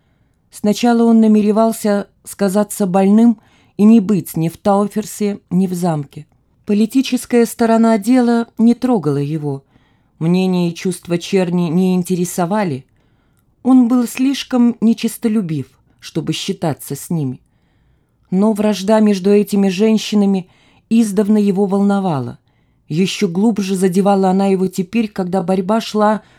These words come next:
между живой и мертвой. Маргарита потребовала от него помощи. Впервые он отказал ей. Он не хочет быть втянутым в эту борьбу,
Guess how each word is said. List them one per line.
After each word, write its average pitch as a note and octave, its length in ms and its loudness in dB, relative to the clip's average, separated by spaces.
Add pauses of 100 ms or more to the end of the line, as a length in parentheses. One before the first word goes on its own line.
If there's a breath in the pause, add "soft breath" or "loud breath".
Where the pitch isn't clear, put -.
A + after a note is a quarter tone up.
(100)
между F#3+ 380 2
живой G3 540 -2
и G#3+ 120 2
мертвой. D3+ 560 -2 (960)
Маргарита E3+ 540 -2
потребовала E3+ 640 0
от E3 160 -4
него F3 220 0
помощи. E3+ 640 -4 (580)
Впервые E3 720 -4 (140)
он D#3+ 200 -2
отказал D3+ 520 -6
ей. B2+ 320 -12 (760)
Он F#3+ 220 4
не G#3+ 100 4
хочет F3+ 420 -2
быть C#3+ 200 -4
втянутым E3+ 560 -2
в D3+ 80 -4
эту E3+ 220 -2
борьбу, D3+ 480 -4